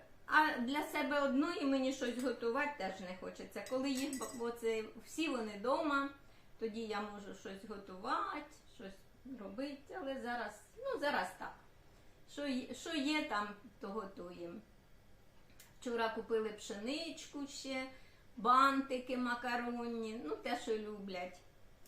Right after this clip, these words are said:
А пшеничку я люблю, звичайно. То іноді їм, а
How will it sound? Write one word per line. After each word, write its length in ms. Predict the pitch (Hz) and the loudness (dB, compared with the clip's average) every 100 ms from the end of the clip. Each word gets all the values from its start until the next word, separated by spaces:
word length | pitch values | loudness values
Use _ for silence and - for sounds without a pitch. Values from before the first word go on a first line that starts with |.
| - - | -8 -2
А 100 | 247 | -2
пшеничку 560 | - 311 320 - 220 | 0 -2 -2 -4 -6
я 300 | 214 185 175 | -6 -4 -4
люблю, 320 | 185 175 175 | -6 -8 -10
звичайно. 720 | 180 - 175 - 170 175 170 185 - - - - - - - - - - | -10 -10 -10 -8 -6 -6 -8 -10 -16 -18 -20 -20 -20 -20 -20 -20 -10 2
То 160 | 247 | 2
іноді 460 | - 277 269 240 233 | 4 6 6 4 0
їм, 380 | 226 180 180 | -4 -6 -4
а 80 | 185 | -2